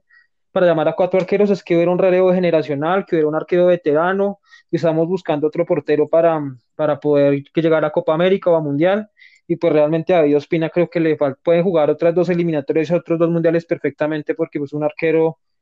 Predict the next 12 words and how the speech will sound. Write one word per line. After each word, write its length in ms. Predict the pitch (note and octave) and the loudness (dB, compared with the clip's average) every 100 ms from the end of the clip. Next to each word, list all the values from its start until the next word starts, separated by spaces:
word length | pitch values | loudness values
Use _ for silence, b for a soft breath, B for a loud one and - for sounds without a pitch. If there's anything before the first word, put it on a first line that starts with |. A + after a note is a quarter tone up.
| _ - | _ -4
en 120 | E3 | -2
su 100 | D#3+ | 0
posición 500 | D#3+ C#3+ C3 C3+ C3 - | 0 -2 0 -2 -2 -6
joven. 360 | F3+ D#3 C3 | 0 0 0
Entonces, 360 | C3 - D3 E3+ | -6 -6 -6 -2
pues, 140 | F#3 | -2
realmente 480 | D#3+ C#3+ D3+ C#3+ E3 | 0 0 -2 -4 -4
no, 560 | D#3+ E3 D#3+ D#3+ D#3+ D3+ | 0 0 2 0 -2 -2
no 160 | E3 | -4
justifico 640 | E3+ E3+ F#3 F3 D3+ - C#3+ | -4 -6 -8 -8 -10 -10 -4
los 200 | F3 E3+ | -2 -2
cuatro, 600 | - D3+ C#3 D#3+ D#3 D#3 | -2 -2 0 0 0 -2